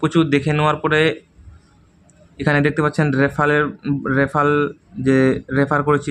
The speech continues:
যে রেফারেল ইয়েটা বোনাসটা সেটাও কিন্তু দেখে নিতে পারবেন এখান থেকে। তো এখান থেকে আপনারা কিন্তু খুব সহজে,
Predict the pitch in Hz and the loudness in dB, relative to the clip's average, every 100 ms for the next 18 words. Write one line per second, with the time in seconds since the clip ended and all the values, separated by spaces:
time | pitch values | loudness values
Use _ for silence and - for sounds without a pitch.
0 | 135 135 131 143 139 143 - _ _ _ | -2 0 0 0 0 0 -2 _ _ _
1 | _ 135 143 135 131 139 - 143 143 139 | _ -2 0 2 2 0 -2 -6 -2 -2
2 | 135 139 135 131 131 135 131 131 135 131 | 0 -2 -2 -4 -2 0 2 2 0 -2
3 | 131 175 - - - - _ _ - _ | -2 -4 -8 -20 -20 -20 _ _ -20 _
4 | _ - - 143 170 175 180 180 175 175 | _ -6 0 2 2 2 2 2 0 0
5 | 175 175 - 175 - 160 160 | 0 -2 -4 -4 0 0 0